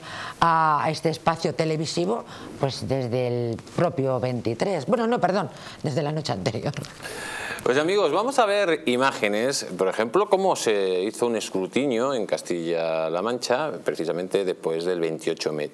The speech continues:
Speaker 2: Vean ustedes cómo no se hace el escrutinio directamente, cómo marca la ley. Véanlo.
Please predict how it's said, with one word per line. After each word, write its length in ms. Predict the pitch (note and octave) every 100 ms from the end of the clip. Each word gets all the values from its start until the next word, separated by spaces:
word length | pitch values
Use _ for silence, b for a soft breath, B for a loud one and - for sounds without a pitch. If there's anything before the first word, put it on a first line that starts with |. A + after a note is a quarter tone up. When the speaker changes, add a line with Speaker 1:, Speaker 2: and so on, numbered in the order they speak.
| -
Speaker 2:
Vean 240 | - D3 F3
ustedes 500 | D3+ E3 C#3+ C#3+ D3 B B B B
cómo 300 | A#2 C#3+ D3
no 100 | D3+
se 140 | C3
hace 160 | D#3 D3+
el 80 |
escrutinio 680 | A2 - F2+ F2 F3 F2 C2 - -
directamente, 640 | - E2+ - D2 C#2 - - - - - - -
cómo 240 | F2+ F2+
marca 320 | F2+ F#2+ -
la 160 | F2+ D2
ley. 180 | D2 - -
Véanlo. 440 | - A#2 D#3 D3